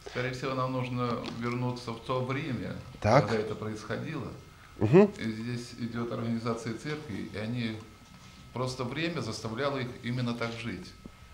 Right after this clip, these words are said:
Speaker 1: Жить общиной, жить, э, как бы, как раз в общении постоянно находясь. И в церковь
Speaker 2: Мгм.
Speaker 1: входили различные совершенно люди.
Speaker 2: Мгм.
Speaker 1: Люди входили, которые совсем неимущие были, и люди, которые были, как бы,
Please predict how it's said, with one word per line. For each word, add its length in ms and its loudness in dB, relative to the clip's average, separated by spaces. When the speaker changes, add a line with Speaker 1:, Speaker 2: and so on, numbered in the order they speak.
Speaker 1:
Жить 380 -2
общиной, 720 0
жить, 420 -2
э, 520 -4
как 100 -8
бы, 260 -4
как 160 2
раз 200 4
в 60 6
общении 460 2
постоянно 480 2
находясь. 640 0
И 380 0
в 40 -6
церковь 200 10
Speaker 2:
Мгм. 80 0
Speaker 1:
входили 300 2
различные 480 0
совершенно 380 0
люди. 320 0
Speaker 2:
Мгм. 300 10
Speaker 1:
Люди 340 2
входили, 300 4
которые 380 2
совсем 320 0
неимущие 500 0
были, 260 2
и 40 4
люди, 240 2
которые 400 -2
были, 420 0
как 100 4
бы, 160 2